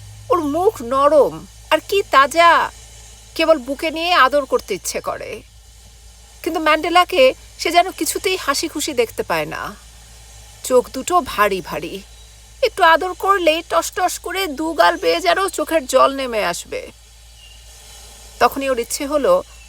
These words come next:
জাদুমন্ত্রে সে মেয়েটাকে কোনো দ্বীপে পৌঁছে দেবে, যেখানে জাহাজ ডুবিতে একজন মানুষ সমুদ্রে আটকা পড়েছে। একটা নির্জন দ্বীপে আছে সে। ম্যান্ডেলাকে নিয়ে যেতে পারলে মানুষটার আর কোনো দুঃখ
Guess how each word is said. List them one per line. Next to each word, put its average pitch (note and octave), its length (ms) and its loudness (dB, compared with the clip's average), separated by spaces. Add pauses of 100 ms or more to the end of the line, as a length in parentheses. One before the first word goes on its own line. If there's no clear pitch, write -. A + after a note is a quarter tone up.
(260)
জাদুমন্ত্রে C#4 680 0 (100)
সে - 140 -8
মেয়েটাকে A#3 500 -4 (380)
কোনো A3+ 180 -2
দ্বীপে B3+ 360 0
পৌঁছে F#3 360 -4
দেবে, A2+ 300 -8 (840)
যেখানে F#3+ 400 -4
জাহাজ F#3+ 420 0
ডুবিতে A3 420 -2 (480)
একজন A3 340 0
মানুষ A3+ 320 0 (140)
সমুদ্রে A#3+ 460 -2 (120)
আটকা G#3 300 0
পড়েছে। D3 460 -4 (800)
একটা F#4+ 220 0
নির্জন F4 480 0
দ্বীপে D4+ 280 -4
আছে B3+ 300 0
সে। - 220 -8 (920)
ম্যান্ডেলাকে G3 540 2
নিয়ে G3+ 220 -2
যেতে A3+ 240 0
পারলে A3+ 400 2 (460)
মানুষটার C#4+ 460 -2
আর D4+ 200 6
কোনো B3+ 240 -4
দুঃখ G#3 220 -6